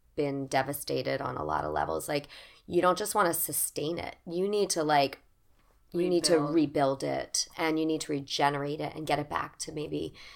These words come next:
Speaker 1: that place where it has that, you know, longevity. And so I think it's kind of, you know, all hands on deck right now across, like,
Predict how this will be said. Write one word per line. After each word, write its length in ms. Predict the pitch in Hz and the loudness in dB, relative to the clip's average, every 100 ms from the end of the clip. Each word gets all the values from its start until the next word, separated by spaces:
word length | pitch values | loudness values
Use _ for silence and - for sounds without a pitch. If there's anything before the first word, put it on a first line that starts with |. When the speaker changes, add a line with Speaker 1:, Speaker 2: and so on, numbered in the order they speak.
| - | 0
Speaker 1:
that 220 | 165 - | 2 2
place 360 | - 151 147 - | 0 0 0 -4
where 480 | 156 151 147 147 - - | -6 -4 -4 -8 -10 -10
it 160 | 180 151 | -6 -6
has 300 | 147 147 147 | -4 -4 -2
that, 320 | 156 156 - - | -2 -2 -4 -6
you 120 | 160 | -6
know, 260 | 160 165 160 | -6 -8 -6
longevity. 840 | - 151 147 170 170 160 170 165 - | -6 -6 -4 -2 -2 -2 -6 -8 -8
And 360 | 170 165 160 151 - - - - | -2 0 0 -2 -8 -18 -18 -12
so 380 | - - 180 165 | -2 6 10 12
I 80 | 160 | 10
think 300 | 165 180 170 | 6 0 2
it's 140 | 165 - | 0 -2
kind 280 | 170 160 | 0 2
of, 120 | 160 151 | 2 0
you 60 | |
know, 100 | 156 | 0
all 240 | 151 156 151 | 2 2 2
hands 280 | 156 151 156 | -2 -2 -2
on 160 | 156 | -2
deck 240 | 151 156 165 | -2 -2 -2
right 160 | 160 | -4
now 240 | 151 147 147 | -2 0 0
across, 520 | - 160 160 151 - | -2 -2 -2 -4 -2
like, 220 | 151 147 | -2 -2